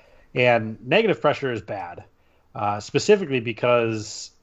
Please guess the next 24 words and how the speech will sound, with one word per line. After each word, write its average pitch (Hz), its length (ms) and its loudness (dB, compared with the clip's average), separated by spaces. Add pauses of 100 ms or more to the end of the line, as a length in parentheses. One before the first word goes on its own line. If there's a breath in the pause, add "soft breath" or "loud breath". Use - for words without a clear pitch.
(160)
any 151 220 4
negative 131 380 0
pressure 127 320 -2
is 104 100 -6
gonna 113 220 -6
cause 107 560 -2
all 143 240 6
the 127 100 -2
dust 120 320 -2
and 113 80 -6
everything 117 300 -2
in 110 100 -2
your 110 180 -4
air 110 520 0 (440 soft breath)
to 139 120 6
want 131 340 4
to 120 180 -2 (200)
c-, 147 240 0
accumulate 120 760 2
there, 98 360 -6 (680 soft breath)
uh, 104 160 4
'cause 120 260 0
there's 123 200 0
nothing 131 560 2